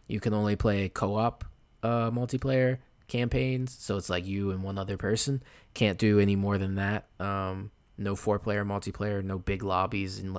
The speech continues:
like, in G T A or anything like that. So, uh, that, that's pretty disappointing, 'cause this seems like a game that with friends could be a lot more fun, um, 'cause at least you're going through a lot of the jank and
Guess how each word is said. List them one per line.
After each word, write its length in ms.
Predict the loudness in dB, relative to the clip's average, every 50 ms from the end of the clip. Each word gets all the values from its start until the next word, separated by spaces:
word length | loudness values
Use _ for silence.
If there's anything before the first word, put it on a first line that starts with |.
| -6 -6
like, 260 | -4 -4 -4 -4 -6
in 100 | -6 -6
G 140 | -6 -6 -6
T 240 | -6 -4 -2 0
A 160 | 0 0 0 0
or 60 | 0
anything 300 | -2 -2 -4 -4 -4 -4
like 200 | -4 -4 -4 -4
that. 320 | -2 -2 -2 -2 -4 -6 -14 -20 -20 -20 -20 -20 -20 -16 -10
So, 460 | -6 -2 0 0 0 0 -2 -2 -4 0
uh, 60 | 4
that, 200 | 6 6 8 8
that's 160 | 6 4 2
pretty 200 | 2 2 2 2
disappointing, 520 | 2 0 -2 -4 -4 -4 -2 -2 -2 -4 -4
'cause 140 | -4 -2 -2
this 120 | 0 0
seems 200 | 2 2 2 2
like 100 | 0 0
a 40 | -2
game 320 | -4 -4 -4 -2 -2 -2 -2
that 240 | -2 -2 -4 -4 -8 -10 -4 -2
with 160 | -2 -2 -2
friends 460 | -2 -2 0 0 2 0 0 -2 -2
could 140 | -2 -4 -2
be 100 | -2 -2
a 60 | -2
lot 240 | 0 0 0 0 -2
more 200 | -4 -4 -4 -4
fun, 360 | -4 -2 -2 0 0 -2 -4 -6 -12 -20 -20 -20 -18 -10 -6
um, 240 | -4 -4 -4 -4
'cause 180 | -4 -4 -2 -2
at 80 | 0 0
least 220 | 0 0 0 -2
you're 80 | -2 -2
going 300 | -2 -2 -2 -2 -4 -4
through 360 | -6 -6 -4 -4 -2 -2 -2
a 40 | 0
lot 180 | 0 0 0
of 100 | 0 -2
the 100 | -4 -6
jank 500 | -8 -6 -6 -4 -4 -4 -4 -6 -6 -6 -6
and 300 | -6 -6 -6 -10 -12